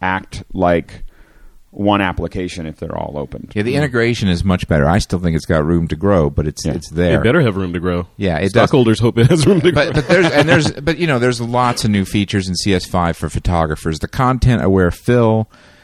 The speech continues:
Speaker 2: which,
Speaker 1: That is
Speaker 2: which
Speaker 1: just sick.
Speaker 2: Yeah, it,
Speaker 3: That's
Speaker 2: it is
Speaker 3: magical. I saw
Speaker 1: sick.
Speaker 3: Brian O'Neill Hughes demonstrate that on that
Speaker 2: Yeah.
Speaker 3: YouTube video, and I was like,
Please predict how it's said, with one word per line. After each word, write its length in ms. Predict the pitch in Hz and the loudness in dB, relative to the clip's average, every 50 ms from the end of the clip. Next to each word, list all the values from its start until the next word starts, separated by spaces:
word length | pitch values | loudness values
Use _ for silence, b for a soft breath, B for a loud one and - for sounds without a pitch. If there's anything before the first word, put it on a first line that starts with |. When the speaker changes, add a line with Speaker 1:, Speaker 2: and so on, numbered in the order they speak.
| b b _ | b b _
Speaker 2:
which, 280 | - 98 92 - - - _ _ - | 0 0 0 -2 -4 -12 _ _ 0
Speaker 1:
That 160 | 120 139 139 | 2 4 4
is 80 | 113 107 | 4 4
Speaker 2:
which 80 | 101 | 2
Speaker 1:
just 140 | - - - | -2 -2 0
sick. 320 | - 113 95 - - - _ _ | 2 2 2 0 -4 -12 _ _
Speaker 2:
Yeah, 220 | - 113 107 87 82 | -10 -6 -4 -2 0
it, 160 | 76 101 120 | 0 2 4
Speaker 3:
That's 220 | 135 - - 123 117 | 4 4 4 4 4
Speaker 2:
it 20 | |
is 80 | 113 107 | 4 4
Speaker 3:
magical. 500 | 110 113 117 113 101 110 - 104 92 90 | 4 2 2 2 0 0 0 2 2 4
I 120 | 104 123 | 4 4
saw 220 | 147 143 151 151 151 | 4 6 6 4 4
Speaker 1:
sick. 60 | 135 | 4
Speaker 3:
Brian 280 | 123 127 123 123 123 123 | 2 2 2 2 2 2
O'Neill 320 | 120 120 123 117 113 113 | 2 4 4 4 4 2
Hughes 440 | 107 - 113 110 110 113 110 110 104 | 0 0 0 2 4 4 2 0 -2
demonstrate 520 | 107 - 107 120 110 113 113 - - 123 110 | -6 -4 0 0 0 0 0 0 0 0 2
that 160 | 127 123 123 | 2 2 2
on 120 | 123 110 | 0 0
that 200 | 107 104 101 101 | 0 -2 -2 -2
Speaker 2:
Yeah. 160 | 113 113 113 | 0 0 0
Speaker 3:
YouTube 200 | 117 135 139 135 127 | 0 2 0 -2 -2
video, 480 | 123 131 139 139 135 135 139 143 143 | -2 -4 -2 -2 0 0 0 0 0
and 80 | 143 147 | 0 -2
I 20 | |
was 100 | 156 143 | -2 0
like, 280 | 139 123 110 - - b | 0 -2 -2 -2 -6 b